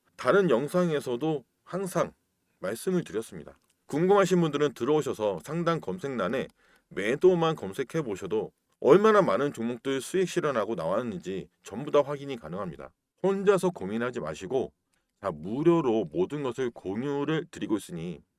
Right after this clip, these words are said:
들어오셔서 정보만 받아가셔도 충분히 이득인 겁니다.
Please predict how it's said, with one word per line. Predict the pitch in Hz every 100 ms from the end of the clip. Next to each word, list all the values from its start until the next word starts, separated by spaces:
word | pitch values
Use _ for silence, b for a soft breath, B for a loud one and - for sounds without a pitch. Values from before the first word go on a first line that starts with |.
| -
들어오셔서 | 156 196 180 170 160
정보만 | - 98 123 156 151
받아가셔도 | - 98 139 131 117 123
충분히 | - 220 220 208 185 202
이득인 | 120 95 160 165 175
겁니다. | 139 78 69 73